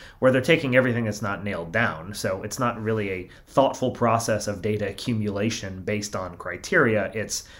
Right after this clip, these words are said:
"Let me just grab a whole ton of stuff, zip it up in an archive, and ship it off to cloud storage."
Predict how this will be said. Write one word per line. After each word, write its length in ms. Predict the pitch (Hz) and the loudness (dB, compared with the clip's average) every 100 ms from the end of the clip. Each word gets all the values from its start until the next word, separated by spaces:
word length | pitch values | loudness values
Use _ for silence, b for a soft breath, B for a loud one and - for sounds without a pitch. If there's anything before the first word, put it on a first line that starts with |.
| B - | B 2
"Let 220 | 131 165 | 6 6
me 80 | 127 | 6
just 160 | 131 | 4
grab 180 | 131 117 | 4 4
a 40 | |
whole 320 | 104 - 147 139 | 2 4 4 2
ton 240 | - 107 | 0 -2
of 100 | 98 | -4
stuff, 500 | - 87 85 - - b b b - - 101 | -6 -6 -8 -10 -16 b b b -20 -12 2
zip 240 | 135 120 | 4 6
it 60 | 123 | 4
up 160 | 113 | 4
in 100 | 113 | 2
an 80 | 107 | 2
archive, 720 | 101 92 95 85 85 82 - - | 0 -2 -6 -8 -8 -12 -16 -10
and 320 | 113 92 90 - - | -6 -6 -8 -14 -6
ship 200 | - 107 | -4 -2
it 40 | |
off 120 | 95 - | -4 -8
to 80 | |
cloud 260 | - 82 82 | -10 -12 -12
storage." 380 | - - - | -14 -14 -16